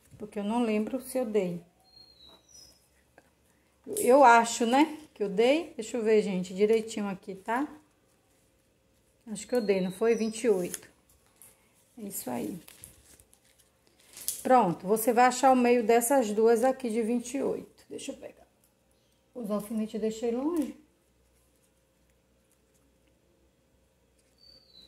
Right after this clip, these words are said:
Pronto. Duas de vinte e oito.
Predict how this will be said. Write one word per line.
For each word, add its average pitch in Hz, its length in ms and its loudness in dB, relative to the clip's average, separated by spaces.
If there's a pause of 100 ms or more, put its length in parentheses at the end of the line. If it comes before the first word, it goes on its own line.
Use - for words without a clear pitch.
(680)
Pronto. 202 600 -4 (1600)
Duas 262 300 6
de 262 100 2
vinte 262 360 0
e 277 80 4
oito. 269 680 2